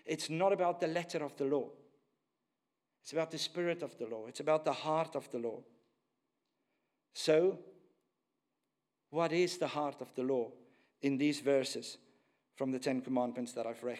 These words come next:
this morning? And one way to find this is, is to examine the values that's expressed through these verses and through these bits of the Ten Commandments. And Jesus expresses it so well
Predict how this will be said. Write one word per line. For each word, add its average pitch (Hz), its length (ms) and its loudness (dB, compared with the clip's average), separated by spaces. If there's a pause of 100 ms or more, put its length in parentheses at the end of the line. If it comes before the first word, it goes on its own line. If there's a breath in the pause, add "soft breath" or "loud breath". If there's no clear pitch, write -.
(260)
this 120 160 -10
morning? 113 300 -12 (480 soft breath)
And 139 120 2
one 202 200 10
way 202 120 8
to 175 120 -4
find 170 300 2
this 143 200 -2
is, 139 200 -4 (300 loud breath)
is 151 200 2
to 160 120 4
examine 180 460 4
the 147 80 -2
values 156 560 0
that's 135 180 -6
expressed - 760 -6 (760)
through 170 240 6
these 143 240 -2
verses 135 500 -4 (160)
and 127 120 -6
through 180 340 0
these 156 240 -2
bits - 320 2 (320 loud breath)
of 107 160 2
the 139 80 -2
Ten 143 280 -2
Commandments. 127 680 -4 (1120)
And 131 160 2
Jesus 165 460 -2
expresses 156 560 -4
it 135 120 -8
so 185 460 0
well 156 340 -2